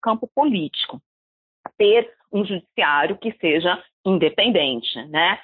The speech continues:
É, que realmente ajude as, a, os, a, os indivíduos, as empresas, a resolverem seus conflitos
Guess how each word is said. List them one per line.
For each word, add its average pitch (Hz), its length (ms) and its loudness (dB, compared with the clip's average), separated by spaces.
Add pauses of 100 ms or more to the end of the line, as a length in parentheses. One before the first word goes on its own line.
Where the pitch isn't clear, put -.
(340)
É, 143 640 2
que - 220 -2
realmente 208 760 0
ajude 170 800 0
as, 147 220 -2 (240)
a, 135 160 -4 (160)
os, 131 160 -16 (120)
a, 123 160 -2
os - 120 -6
indivíduos, 156 760 2
as 139 100 0
empresas, 190 560 2 (320)
a 208 100 0
resolverem 190 640 -4
seus 190 160 -12
conflitos 226 640 -6